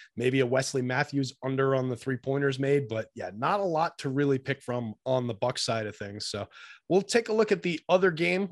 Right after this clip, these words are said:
And, uh, let me just do a quick, uh, talk about No House Advantage again one more time, guys. They're bringing the most dynamic fantasy sports platform available. It's really fun. It's a great way to get in on, uh, player props. If you can't bet in your state, you might be able to play over on No House.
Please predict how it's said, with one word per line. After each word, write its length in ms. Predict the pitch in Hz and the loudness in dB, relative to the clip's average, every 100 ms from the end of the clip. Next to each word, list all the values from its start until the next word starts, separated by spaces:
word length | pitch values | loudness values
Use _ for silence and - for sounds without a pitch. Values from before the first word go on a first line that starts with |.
| - | -2
And, 320 | 143 143 139 | 0 2 4
uh, 120 | 143 143 | 4 6
let 120 | 175 | 2
me 60 | |
just 180 | 165 156 | 0 2
do 100 | 180 | 4
a 60 | 160 | 4
quick, 280 | 196 175 170 | 2 2 4
uh, 220 | 156 143 143 | 6 6 4
talk 220 | 156 147 | 0 2
about 240 | 143 139 | 0 0
No 140 | 151 143 | 2 2
House 180 | 135 135 | 2 0
Advantage 340 | 131 147 131 | 0 2 2
again 200 | 139 135 | 0 0
one 140 | 139 | 0
more 120 | 135 120 | -2 -4
time, 300 | 139 139 131 | 0 0 4
guys. 320 | 131 131 - - - - | 2 2 -4 -10 -12 0
They're 120 | 160 | 2
bringing 360 | 185 254 254 | 4 2 2
the 80 | 165 | 0
most 360 | 165 185 175 127 | 4 6 6 6
dynamic 560 | 151 139 139 156 151 _ - | 4 4 2 2 0 _ -4
fantasy 320 | 147 143 135 | 0 0 0
sports 320 | 131 - 127 - | -2 -2 -4 0
platform 460 | 131 123 139 131 | -2 0 -2 -2
available. 480 | 117 131 160 110 107 | 0 4 4 2 -2
It's 200 | 120 - | -4 -4
really 300 | 139 233 247 | -2 2 0
fun. 380 | - - 165 185 | 0 4 4 4
It's 220 | 139 127 | 0 -2
a 40 | |
great 300 | 113 117 151 | -6 -2 -2
way 100 | 165 | 0
to 80 | 165 | 0
get 140 | 147 156 | 2 2
in 160 | 151 | 0
on, 280 | 127 131 127 | -2 -4 -2
uh, 160 | 120 104 | -4 -4
player 260 | 147 170 | 0 0
props. 340 | 165 165 170 135 | 0 -2 -2 -6
If 100 | 123 | -10
you 60 | |
can't 260 | 113 160 120 110 | -6 -4 -4 -6
bet 180 | 127 135 - | -6 -6 -6
in 140 | 143 | -4
your 100 | 131 | -4
state, 380 | - - 147 143 | -4 0 0 2
you 80 | 127 | -4
might 200 | 123 135 | -4 0
be 80 | 139 | 0
able 140 | 131 | 0
to 60 | 123 | -2
play 240 | 139 139 | -2 0
over 180 | 131 127 | 0 -2
on 160 | 117 | -2
No 160 | 110 127 | -4 0
House. 340 | 151 160 165 | 2 2 0